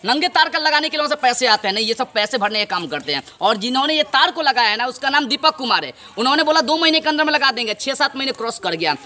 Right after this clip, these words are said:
मर जाएगा तो क्या आकर उनका जीवन देगा, जीवन लौटाएगा? नहीं। इधर लाइए कैमरे,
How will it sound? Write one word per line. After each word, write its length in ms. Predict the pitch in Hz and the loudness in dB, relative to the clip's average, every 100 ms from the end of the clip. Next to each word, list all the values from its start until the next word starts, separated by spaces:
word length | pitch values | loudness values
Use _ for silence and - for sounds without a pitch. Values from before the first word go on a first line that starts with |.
| - | -10
मर 180 | 185 294 | 0 0
जाएगा 240 | 285 294 302 | 2 2 2
तो 100 | 302 | 2
क्या 180 | 302 | 0
आकर 180 | 285 302 | 0 0
उनका 220 | 302 302 285 | -2 -2 -2
जीवन 280 | 254 311 | -2 -2
देगा, 240 | 311 294 254 - | 0 0 -2 -6
जीवन 200 | 175 294 | -2 0
लौटाएगा? 480 | 311 302 311 320 220 - - | 2 2 2 2 -2 -6 -6
नहीं। 220 | 233 233 151 - | -4 -4 -6 -8
इधर 160 | 233 277 | -8 -6
लाइए 160 | 262 | -6
कैमरे, 340 | 240 208 160 | -8 -10 -10